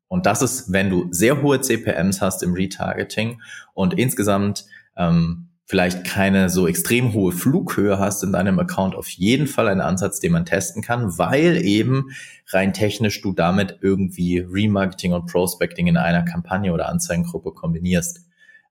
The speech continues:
Ähm, Nachteil natürlich, ganz klar, du kannst nicht mehr differenzieren im Messaging. Das heißt, du hast dann halt eine Message für alle,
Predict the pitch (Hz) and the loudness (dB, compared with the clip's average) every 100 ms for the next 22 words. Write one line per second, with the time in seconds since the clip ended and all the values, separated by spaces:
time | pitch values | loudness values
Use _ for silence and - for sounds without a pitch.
0 | _ 82 78 78 78 _ _ _ _ 92 | _ -2 0 -2 -6 _ _ _ _ -2
1 | 101 160 - 160 160 165 165 165 95 95 | 0 0 0 2 2 2 2 2 0 -2
2 | - 113 117 - 98 95 90 - 87 87 | 0 0 0 -2 -4 -4 -6 -2 -2 -2
3 | 90 90 - 90 87 85 90 - 131 139 | -2 -2 0 0 2 2 0 0 -2 0
4 | 156 175 170 92 - 95 87 76 85 85 | 2 0 0 -4 -2 -2 -2 -2 0 -2
5 | - 87 95 90 85 - - - - - | -2 0 2 2 2 0 -4 -6 -6 -4
6 | 85 151 - | 2 2 0